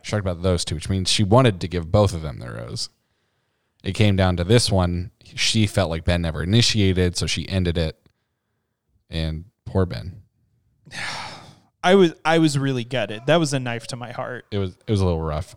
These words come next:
Speaker 1: Oh, and, uh, Noah shaved his mustache. <laughs> Because Tasha
Speaker 2: This was hilarious.
Speaker 1: had a great interaction with him.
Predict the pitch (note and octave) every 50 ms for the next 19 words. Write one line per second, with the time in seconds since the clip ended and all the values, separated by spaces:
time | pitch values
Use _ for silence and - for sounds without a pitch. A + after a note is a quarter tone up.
0 | _ - C3 C3 G#2+ F#2 F2 - - G#2 G2 G2 F#2+ F#2+ F#2+ F#2 F#2 F2+ F2+ F2+
1 | F2 F#2 F#2+ G2+ G2 - G#2+ G2+ F#2 G2 F#2 F2 D#2 D#2 - - - - - -
2 | - _ _ _ _ _ _ _ _ _ _ _ _ - - - D5+ C#5+ C5+ D#5
3 | - - A#2 A2+ - - - - - - - - - - - A2+ - - G#2+ F#2+
4 | - - - A#2 A2+ - - - - G#2 F2+ G#2 - - _ _ - - - -
5 | D3+ D3 E3 F3+ F#3+ E3 - D3 D#3+ C#3+ C3 - C#3+ C3 C3 B2+ B2+ A#2+ A2+ G#2
6 | A2+ C3 C#3 C3+ G#2 G#2 G2+ F#2+ F2 E2+ F2+ F#2 G2 G2 F#2 - F#2+ F2+ F2 E2
7 | D#2 C#2 - - - D2 D2 F2+ G2 C#2+ B1+ F#2+ F#2+